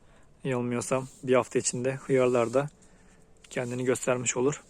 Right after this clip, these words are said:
Birazdan kullandığımız karışımı da gösteri-, gösteririm. Onlar şuradan aldıklarımızdı. Şuradan da birkaç tane çıkartalım. Bir de gördüğünüz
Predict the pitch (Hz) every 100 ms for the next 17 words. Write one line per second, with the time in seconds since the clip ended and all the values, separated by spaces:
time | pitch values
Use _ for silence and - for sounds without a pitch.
0 | - - - - 127 123 120 135 143 -
1 | - - - - - - _ _ - -
2 | _ _ - - - _ - - - 156
3 | 135 127 123 147 - - 135 - 156 131
4 | 123 - 120 123 - 139 120 - 117 127
5 | 156 - - - - _ _ - - -
6 | 156 147 156 - 156 143 131 131 123 123
7 | 131 160 - - - - - - - 147
8 | 135 123 113 120 - 117 107 - 113 117
9 | 135 151 - - - - - - _ -
10 | _ - - - _ - - _ - _
11 | - 165 151 160 160 180 -